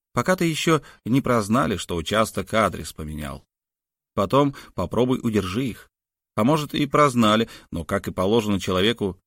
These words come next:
сторонятся нового, присматриваются. Справа от входной двери, за невысокой деревянной перегородкой, сидел подле стола хмурый извозчик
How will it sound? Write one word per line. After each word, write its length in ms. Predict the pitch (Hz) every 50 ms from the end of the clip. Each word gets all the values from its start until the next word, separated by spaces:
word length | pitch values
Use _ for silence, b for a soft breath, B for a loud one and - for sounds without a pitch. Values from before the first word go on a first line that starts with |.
| _ _
сторонятся 680 | - - - - 101 95 95 98 110 120 120 - - 107
нового, 560 | 98 95 95 90 107 120 117 92 67 55 - _ _ _ _ _ _ _ _ -
присматриваются. 960 | - 147 151 - - - 80 76 - - 67 62 69 69 - - - - - _ _ _ _ _ _ _ -
Справа 480 | 123 - - 139 143 147 143 139 131
от 80 | 127 -
входной 420 | - - 139 131 120 139 135 135
двери, 400 | 123 120 131 135 151 170 175 - _ _ _ _ _ _ -
за 160 | - 95 98
невысокой 500 | 98 98 101 101 - 123 123 113 120 110
деревянной 460 | 101 101 101 104 110 113 107 104 104 98
перегородкой, 760 | 104 98 95 95 98 117 147 151 - - 147 139 135 - - _ _
сидел 360 | - - 139 131 165 180 170
подле 360 | 143 - 127 120 107 107 104 101
стола 360 | - - 101 98 113 131 135
хмурый 460 | - - - 131 147 147 139 - - -
извозчик 760 | 131 120 104 101 110 113 98 - - - - - - -